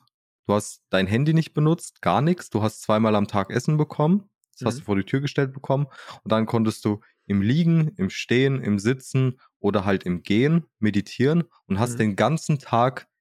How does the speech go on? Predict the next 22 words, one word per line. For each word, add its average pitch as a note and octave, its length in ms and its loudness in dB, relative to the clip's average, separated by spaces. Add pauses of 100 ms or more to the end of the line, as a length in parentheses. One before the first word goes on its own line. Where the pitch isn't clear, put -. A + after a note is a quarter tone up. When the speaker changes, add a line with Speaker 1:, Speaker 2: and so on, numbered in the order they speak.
(140)
Speaker 1:
nichts - 460 -2
über A#2+ 240 0
gemacht, G#2 380 0
als G2 200 -2
mit G#2 140 -2
dir F#2 100 2
selbst F#2+ 280 -2
beschäftigt - 460 -8
zu - 120 -12
sein. E2 340 -4 (360)
Speaker 2:
Mhm. A#2+ 100 -10
Speaker 1:
Und G#2 160 -2
dabei C3 280 2
versucht, B2 640 -2 (260)
dich - 180 -6
nicht - 320 0
mit G#2 140 0
dir G#2 100 2
selbst G#2 300 0
zu G#2+ 100 -2
beschäftigen, B2+ 580 0
sondern B2 560 0